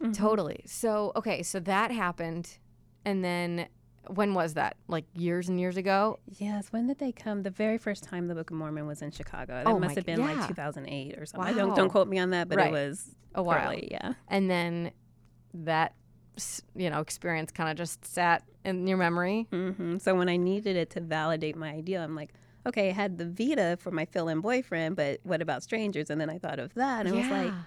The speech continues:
Speaker 1: "I cannot be the only person who needs this," because even with your story, there's just people, maybe my friend's just not into what I wanna do. And yeah, I can go by myself, and I generally do because I'm gonna live my life.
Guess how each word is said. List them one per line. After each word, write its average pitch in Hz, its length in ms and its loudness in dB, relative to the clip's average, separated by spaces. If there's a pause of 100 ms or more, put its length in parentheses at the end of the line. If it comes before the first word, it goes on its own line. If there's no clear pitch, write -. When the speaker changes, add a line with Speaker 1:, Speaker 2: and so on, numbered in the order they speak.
(320)
Speaker 1:
"I 269 40 0
cannot 285 320 -2
be 294 120 0
the 233 180 -2
only 202 220 -4
person 190 360 -4
who 208 120 -2
needs 262 260 0
this," - 240 -10
because 180 640 -4 (320)
even 233 260 2
with 214 140 0
your 220 140 0
story, 165 340 -6
there's 180 200 -4
just 196 160 -12 (160)
people, 190 600 -4 (1400)
maybe 269 240 6
my 247 140 2
friend's 233 300 -4
just 220 120 -8
not 190 200 0
into 180 280 0
what 160 120 -4
I 147 80 -6
wanna 147 260 -6
do. 156 300 -4
And 175 180 -2
yeah, 208 160 2
I 208 80 0
can 214 160 -2
go 202 160 2
by 190 140 -2
myself, 190 380 -2
and 233 80 0
I 240 40 2
generally 240 380 0
do 170 240 2
because 208 260 -4
I'm 170 100 0
gonna 170 200 2
live 170 100 0
my 208 140 0
life. 170 340 -4